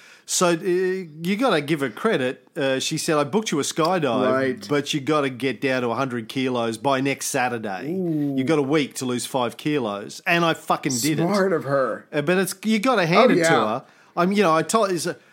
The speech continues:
Speaker 1: so I'm gonna do the skydive. <clears throat> If I survive, I'm just gonna be eating like a pig
Speaker 2: You should.
Speaker 1: afterwards.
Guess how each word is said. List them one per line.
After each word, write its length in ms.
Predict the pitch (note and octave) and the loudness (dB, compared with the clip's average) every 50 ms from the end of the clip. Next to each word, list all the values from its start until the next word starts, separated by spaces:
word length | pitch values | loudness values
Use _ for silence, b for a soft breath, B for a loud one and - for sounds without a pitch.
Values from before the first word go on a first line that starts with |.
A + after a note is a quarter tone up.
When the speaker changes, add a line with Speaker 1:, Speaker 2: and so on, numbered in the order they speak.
| b | b
Speaker 1:
so 100 | - - A3+ | 0 0 2
I'm 60 | G#3 | 4
gonna 160 | A3+ C4+ A3 | 4 2 2
do 140 | F#3 F3 C4 | 2 2 2
the 60 | A3 F#3 | 0 0
skydive. 500 | - - F#3+ E3+ E3 D3+ C#3+ C3 - - - | 0 0 0 2 2 2 2 0 -2 0 2
<clears throat> 280 | - A#3+ G#3 F3+ E3+ | 2 4 4 2 0
If 120 | D#3+ - F#3 | -2 0 0
I 60 | E3 | 0
survive, 720 | D#3 - D#3+ D3+ B3 C4 F#3+ C#3+ B2+ A#2+ B2 D3 D#3+ - _ _ _ - | 0 0 0 0 2 2 2 2 2 2 0 -2 -4 -6 _ _ _ -6
I'm 100 | D3+ D3 | -6 -4
just 100 | D3 - | -4 -2
gonna 100 | - D3+ | -2 -2
be 80 | B2+ B2+ | 0 0
eating 140 | C3 C3 B2+ B2 | -2 0 -2 -2
like 160 | A#2 A2 A#2 | -2 -4 -6
a 40 | G#2+ | -10
pig 420 | - - D3+ C#3+ B2+ G#2+ A2 - _ - | -6 -4 -2 -2 -2 -4 -6 -12 _ -8
Speaker 2:
You 100 | D3+ C#3+ | -4 0
should. 140 | C3+ C#3 C#3 | 0 0 2
Speaker 1:
afterwards. 360 | C3+ B2 A2+ A2 A2 A2 - | 0 0 0 -2 -4 -4 -8